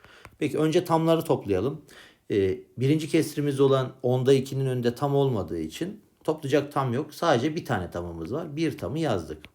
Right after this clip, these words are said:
Paydam on değişmiyor. İki dilim, üç dilim daha,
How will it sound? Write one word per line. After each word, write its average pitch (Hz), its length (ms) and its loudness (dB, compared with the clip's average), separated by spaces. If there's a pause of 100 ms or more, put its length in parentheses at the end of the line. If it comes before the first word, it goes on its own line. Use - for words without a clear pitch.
(100)
Paydam 135 420 0
on 127 200 -4
değişmiyor. 139 680 -4 (520)
İki 139 280 -4
dilim, 104 240 -6
üç 135 220 -8
dilim 76 280 -8
daha, 120 580 -2